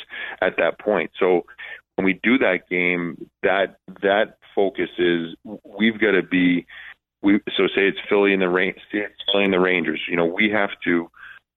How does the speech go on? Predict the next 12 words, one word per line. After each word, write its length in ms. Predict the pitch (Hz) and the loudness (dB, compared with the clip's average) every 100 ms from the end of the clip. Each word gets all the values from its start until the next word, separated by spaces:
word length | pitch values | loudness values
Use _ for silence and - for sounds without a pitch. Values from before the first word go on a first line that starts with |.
| _ | _
be, 380 | 95 90 87 - _ _ _ _ _ | 2 4 0 -4 _ _ _ _ _
uh, 140 | 92 82 - | -2 0 2
Keith 160 | 107 95 | 0 2
Jones 480 | 104 95 101 104 95 - | 0 2 2 2 -2 -4
and 420 | 98 87 85 82 - | -2 0 0 -2 0
Jim 200 | 95 90 | 0 2
Jackson, 560 | 87 87 101 - 139 139 _ _ _ _ - - | 2 2 0 -2 -4 -8 _ _ _ _ -20 -2
and 240 | 98 104 | 0 2
we 100 | 104 | 2
have 180 | 95 98 | 2 -2
to 80 | 95 | -2
be 260 | 98 98 | 0 -2